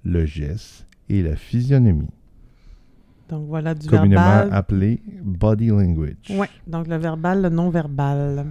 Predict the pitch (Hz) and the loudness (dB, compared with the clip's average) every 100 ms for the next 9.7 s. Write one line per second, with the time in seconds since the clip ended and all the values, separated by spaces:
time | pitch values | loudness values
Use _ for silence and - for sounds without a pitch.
0 | 143 95 95 - - _ - - - - | -4 -2 -2 -6 -20 _ -20 -20 -20 -10
1 | - 95 120 143 - 92 90 95 95 120 | 0 4 4 2 0 2 2 2 2 2
2 | 127 110 - 151 127 - - - 185 226 | 2 0 -2 -4 -4 -6 -14 0 4 6
3 | - 196 - 95 127 120 92 90 82 92 | 4 2 0 2 2 2 0 0 0 0
4 | 139 143 120 120 117 - 139 139 - - | 0 2 2 2 -2 -4 -8 -8 -12 -16
5 | - - - 208 254 - 190 - 233 - | -18 -20 -6 -4 -4 -8 -12 -8 -8 -4
6 | 87 85 - - - - - - - 78 | -2 -2 -6 -14 -14 -14 -16 -14 -6 -2
7 | 78 76 - 85 - 98 80 92 78 73 | -2 -2 -2 -2 -2 -4 -2 0 -2 -4
8 | 190 175 175 - - - - - _ 165 | -2 2 2 -2 -12 -20 -20 -20 _ 0
9 | 143 285 349 82 90 135 | 2 4 2 0 2 2